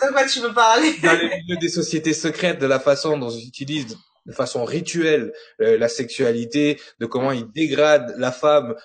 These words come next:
Speaker 2: dans ses rituels, euh, et voire, même pire, les enfants. Donc, euh, c'est, c'est extrêmement dangereux. C'est des gens qui, qui utilisent ce genre de choses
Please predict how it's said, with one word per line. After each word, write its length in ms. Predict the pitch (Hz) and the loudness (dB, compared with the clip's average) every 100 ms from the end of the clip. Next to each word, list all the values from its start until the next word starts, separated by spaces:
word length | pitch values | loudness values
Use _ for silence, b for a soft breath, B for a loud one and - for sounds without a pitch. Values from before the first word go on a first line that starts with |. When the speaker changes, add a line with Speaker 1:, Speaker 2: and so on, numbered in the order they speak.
| B | B
Speaker 2:
dans 160 | 127 135 | -4 -2
ses 160 | 135 | -2
rituels, 680 | 127 127 - 131 170 196 - B B 127 | -4 -6 -2 2 2 0 -4 B B -2
euh, 340 | 123 123 - - | 2 2 2 0
et 180 | 135 131 | 0 0
voire, 540 | 120 135 127 - - - | 4 2 2 -4 -18 -10
même 240 | 123 127 | -8 -8
pire, 300 | - 143 127 _ | -4 -4 -4 _
les 200 | 123 120 | -8 -6
enfants. 420 | 120 117 160 196 - b b b - | -6 -4 -2 -2 -6 b b b -2
Donc, 360 | 139 139 135 | 0 0 0
euh, 80 | 135 | -2
c'est, 600 | 120 - 135 131 131 131 | -2 -4 0 0 0 0
c'est 320 | 131 - 139 - | -4 -6 -6 -4
extrêmement 800 | 175 175 - - 165 156 151 151 | -6 -6 -10 -4 -2 0 0 0
dangereux. 400 | 135 127 135 135 | -2 -2 -2 -2
C'est 140 | 135 139 | -4 -6
des 140 | 135 | -4
gens 160 | 147 151 | -2 -4
qui, 280 | - 135 131 B B B | -6 -12 -12 B B B
qui 160 | - 131 | -12 -10
utilisent 640 | 156 - 170 165 160 127 | -8 -8 -8 -6 -6 -6
ce 180 | 123 135 | -6 -6
genre 260 | 123 143 139 | 2 2 2
de 100 | 139 | -2
choses 400 | - 165 139 | -2 -2 -2